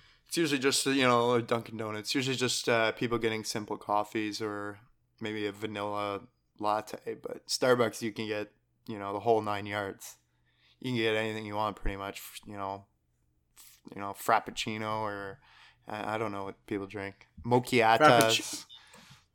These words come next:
Speaker 2: frappuccino,
Speaker 1: Macchiato.
Speaker 2: frappuccino, macchiato, cappuccino. It's all coffee. Let's move on to Google. What do you think?
Speaker 1: Yeah, let's, uh, let's move on. I enjoyed,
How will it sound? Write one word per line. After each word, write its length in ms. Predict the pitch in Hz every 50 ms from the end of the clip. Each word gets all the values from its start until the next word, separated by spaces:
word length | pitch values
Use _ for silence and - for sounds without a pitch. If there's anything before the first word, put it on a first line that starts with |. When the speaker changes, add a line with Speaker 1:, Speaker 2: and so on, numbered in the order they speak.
| _
Speaker 2:
frappuccino, 840 | - 180 175 165 170 156 - - - 170 156 156 151 151 147 147 143
Speaker 1:
Macchiato. 340 | 135 120 110 120 156 147 139
Speaker 2:
frappuccino, 720 | - - 147 139 - 151 143 139 143 139 139 139 135 135
macchiato, 1040 | 135 135 135 139 143 143 - 147 139 127 127 127 131 127 131 131 127 127 123 123 120
cappuccino. 840 | - - 131 127 - 123 - - - 127 123 123 123 120 120 117 110 - _ - - - - _ _ _ _ _ _ _ _ _ _ _ _ _ _ _ _ _ _
It's 80 | - -
all 160 | 160 143 139
coffee. 540 | - 131 117 113 110 - - 120 117 113 104 - - _ _ _ -
Let's 160 | 151 151 -
move 160 | 220 220 180
on 140 | 180 165 156
to 60 | 135
Google. 380 | 104 113 131 123 117 120 107 104
What 100 | 113 117
do 40 |
you 60 | 117 -
think? 260 | - 113 110 104 - - - _ _ _ _ _ _ _ _ _ _ _ _ _
Speaker 1:
Yeah, 240 | - - 196 165 - - - _ _ _ _ _ _ _
let's, 260 | 113 120 - - -
uh, 280 | 139 131 123 120 123 117 113 127
let's 160 | 127 120 -
move 200 | 127 120 113 113
on. 240 | 117 117 117 113 104 - _ - _ _ -
I 100 | - 131
enjoyed, 800 | 131 131 127 117 - 135 131 135 139 135 139 135 127 120 120